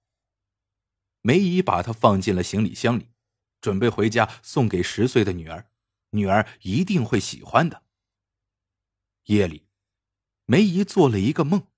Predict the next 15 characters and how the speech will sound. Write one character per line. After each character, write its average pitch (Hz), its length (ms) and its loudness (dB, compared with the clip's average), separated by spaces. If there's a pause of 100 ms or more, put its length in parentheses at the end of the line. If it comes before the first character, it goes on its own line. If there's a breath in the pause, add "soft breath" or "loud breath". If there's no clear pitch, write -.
(600)
她 247 100 -2
梦 262 180 2
到 226 160 4
一 196 120 0
个 196 100 4
小 185 220 2
女 180 100 2
孩 - 260 0 (160 loud breath)
推 180 240 2
着 120 120 0
她 - 120 -12
的 135 120 -2
胳 240 260 0
膊 110 100 -8
说 - 260 -16